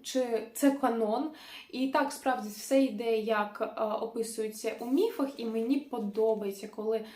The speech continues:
книга або комікс тебе, а, змушує щось читати додатково, щось шукати.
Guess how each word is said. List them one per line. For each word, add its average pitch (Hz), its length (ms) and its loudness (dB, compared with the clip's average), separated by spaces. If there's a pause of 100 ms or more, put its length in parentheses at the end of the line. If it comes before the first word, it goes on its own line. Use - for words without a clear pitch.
(160)
книга 262 400 2
або 208 180 -4
комікс 254 460 -2
тебе, 233 520 0 (340)
а, 214 240 -2
змушує 220 920 2
щось - 380 -2
читати 226 600 2
додатково, 214 760 -6
щось 226 240 -6
шукати. 220 840 -2